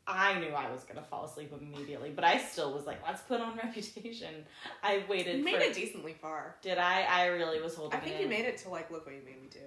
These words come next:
Speaker 1: Yeah, and then I was like, "All right, I'm going to bed." And then I went into the room, which was, like, next to the T V, and I just heard it blasting. And the way I just, like,
Speaker 2: It's
Speaker 1: fell
Speaker 2: like a lullaby.
Speaker 1: I fell asleep to it like a lullaby. I really did. I was like, "This is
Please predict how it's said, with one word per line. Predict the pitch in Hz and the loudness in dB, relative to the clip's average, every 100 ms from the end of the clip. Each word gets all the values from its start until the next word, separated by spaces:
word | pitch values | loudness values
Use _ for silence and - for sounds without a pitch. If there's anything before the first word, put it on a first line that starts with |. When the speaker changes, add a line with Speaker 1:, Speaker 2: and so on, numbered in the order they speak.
| 139 | -14
Speaker 1:
Yeah, | 175 165 160 151 | -8 -4 -2 -2
and | 170 | -4
then | 165 160 | -4 -6
I | 156 | -8
was | 156 | -8
like, | 165 | -6
"All | 175 | -4
right, | 185 | -2
I'm | 190 | -4
going | 190 190 | -6 -8
to | 208 | -6
bed." | 208 185 180 | -4 -2 -4
And | 170 | -6
then | 170 | -4
I | 170 | -2
went | 170 | -2
into | 185 196 214 | -4 -8 -10
the | 220 | -10
room, | 208 180 151 151 | -6 -4 -4 -8
which | 143 | -10
was, | 147 147 | -10 -10
like, | 151 | -10
next | 151 151 | -10 -12
to | 156 | -14
the | |
T | 147 | -12
V, | 151 151 139 | -12 -10 -10
and | 160 | -8
I | 156 | -8
just | 151 160 - | -8 -10 -10
heard | 170 | -4
it | 165 - | -4 -2
blasting. | 156 147 110 147 - 175 175 | -4 -2 -2 -4 -4 -4 -4
And | 175 | -2
the | 175 | 0
way | 175 190 | 2 2
I | 240 | 2
just, | 320 294 | 0 -2
like, | 302 277 - | -2 -2 0
Speaker 2:
It's | |
Speaker 1:
fell | 214 | 4
Speaker 2:
like | 180 247 | 4 4
a | |
lullaby. | 202 185 180 170 - | 2 4 4 2 -2
Speaker 1:
I | 202 214 | 0 0
fell | 214 226 208 | 4 6 8
asleep | 254 - 202 180 | 6 2 2 2
to | - 180 | -2 -2
it | |
like | 170 175 | -2 -2
a | |
lullaby. | 170 151 151 160 160 | -2 -2 -2 2 2
I | 165 175 160 156 | 2 0 -2 -2
really | 165 165 165 | 0 2 0
did. | 160 143 | -2 -4
I | 151 | -4
was | 160 156 175 | -4 -4 -4
like, | 170 - | -6 -6
"This | 170 | -8
is | 170 190 | -6 -10